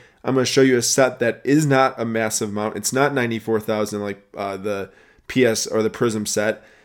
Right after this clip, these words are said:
And we're gonna look at the two thousand seventeen Hoops Jason Tatum card. So this card, there are not many Hoops cards graded. If you look at the top here,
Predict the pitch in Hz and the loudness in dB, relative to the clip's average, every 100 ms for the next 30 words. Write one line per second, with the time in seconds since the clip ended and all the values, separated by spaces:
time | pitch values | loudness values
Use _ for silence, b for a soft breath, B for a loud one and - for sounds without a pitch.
0 | b - 131 139 139 135 135 120 110 - | b 0 4 6 6 4 2 0 -2 -2
1 | 143 139 131 120 - 131 127 117 127 117 | 4 4 4 0 0 0 -2 -6 -4 -4
2 | 110 - - 151 143 - - b b - | -6 -10 4 4 4 -10 -14 b b -4
3 | 143 135 123 113 110 156 185 123 - 107 | 2 2 0 -6 -2 0 0 -2 -4 -6
4 | 87 - b b b - 131 147 208 - | -6 -8 b b b 2 4 8 6 4
5 | 143 127 120 107 b b b _ 131 143 | 2 4 4 2 b b b _ 4 6
6 | 143 139 160 165 156 151 151 135 143 127 | 6 4 2 2 2 2 2 2 0 -2
7 | - - 135 131 113 127 151 127 110 113 | -6 -2 4 4 2 4 6 6 0 -2
8 | 123 123 135 139 123 - 123 127 - 156 | -2 2 2 2 -2 -4 0 0 2 2
9 | 175 | 2